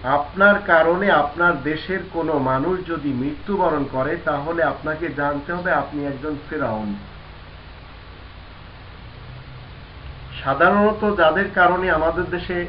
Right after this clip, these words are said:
মানুষ মরছে, অনেকে দেখা গেল শুধু সন্দেহের উপর, সন্দেহের উপর তিনজন মানুষকে গণপিটুনি দিয়ে মেরে ফেলে দিল, বরিশালের ঘটনা।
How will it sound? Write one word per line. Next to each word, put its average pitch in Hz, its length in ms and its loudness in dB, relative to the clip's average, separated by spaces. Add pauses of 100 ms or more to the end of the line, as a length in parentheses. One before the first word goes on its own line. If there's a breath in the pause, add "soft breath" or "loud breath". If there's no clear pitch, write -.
(180)
মানুষ 139 320 0 (120)
মরছে, 165 440 0 (1300)
অনেকে 170 540 0 (960)
দেখা 143 340 4
গেল 156 300 0 (120)
শুধু 165 240 -4 (100)
সন্দেহের 175 520 -2
উপর, 120 320 -4 (2500)
সন্দেহের 170 540 2
উপর 202 280 0 (160)
তিনজন 180 600 0 (560)
মানুষকে 190 760 0 (360)
গণপিটুনি 175 760 0
দিয়ে 175 200 -2
মেরে 156 340 0
ফেলে 151 180 -2
দিল, 107 260 -2 (380)
বরিশালের 151 540 0 (100)
ঘটনা। 113 340 -4